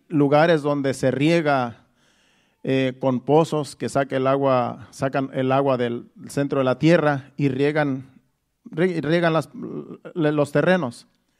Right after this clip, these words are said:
Si hay, si, si hubiera sequía en estos tiempos,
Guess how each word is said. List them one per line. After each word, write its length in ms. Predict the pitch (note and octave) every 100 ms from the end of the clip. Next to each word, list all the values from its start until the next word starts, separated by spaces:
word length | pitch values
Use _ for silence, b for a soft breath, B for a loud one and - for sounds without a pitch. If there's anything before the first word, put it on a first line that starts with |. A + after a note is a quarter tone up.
| _ _ _ _ _ _ _ -
Si 260 | - C#3
hay, 320 | D#3+ E3 - -
si, 340 | C#3 C#3 C#3+
si 100 | -
hubiera 280 | C#3 D#3+ E3
sequía 340 | - C3 E3
en 60 | E3
estos 260 | D3+ D3
tiempos, 560 | C3 E3+ F#3 F3 D#3 -